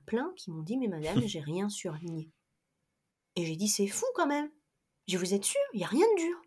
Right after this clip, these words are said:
Speaker 1: Eh ben, en fait, on est dans l'histoire, madame. » Ah, je suis, bah, c'est, bah, punaise, j'ai gagné. <laughs>
Speaker 2: <laughs>
Speaker 1: C'est le seul truc que je voulais, j'ai gagné. <laughs> Voilà.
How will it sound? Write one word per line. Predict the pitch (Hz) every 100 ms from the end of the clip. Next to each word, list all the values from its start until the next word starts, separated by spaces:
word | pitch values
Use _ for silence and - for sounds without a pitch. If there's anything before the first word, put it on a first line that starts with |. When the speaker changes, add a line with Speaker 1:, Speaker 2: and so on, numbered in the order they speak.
| _ _ _ _ - 208
Speaker 1:
Eh | 190
ben, | 196
en | 196
fait, | - 269 185
on |
est | 175
dans | 165 240
l'histoire, | 240 - - 285 254
madame. » | 202 180 165 160 - _ _
Ah, | -
je | -
suis, | 143
bah, | -
c'est, | - 143 -
bah, | 180 -
punaise, | 208 220 131
j'ai | 165
gagné. | 139 143
<laughs> |
Speaker 2:
<laughs> | 139 139 - - - - - - - 480 466 -
Speaker 1:
C'est |
le | 294
seul | 339 294
truc | 339 -
que | 285
je |
voulais, | 233 269 285
j'ai | 247
gagné. | 202 196 262 403
<laughs> | - 587 - - - -
Voilà. | 185 175 302